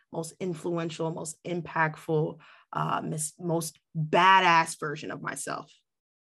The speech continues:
And I know if I had somebody helping me along the way, it'd go a lot faster, and I might even be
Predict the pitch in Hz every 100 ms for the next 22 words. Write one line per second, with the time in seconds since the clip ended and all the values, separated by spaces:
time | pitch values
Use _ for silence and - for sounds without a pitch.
0 | _ _ 151 151 147 139 139 156 - _
1 | _ _ _ _ - 170 185 160 156 156
2 | 151 151 151 156 160 156 147 156 151 156
3 | 160 160 156 156 156 160 170 175 - 156
4 | 165 156 131 156 160 - 170 175 - 202
5 | 151 156 151 - - 160 156 135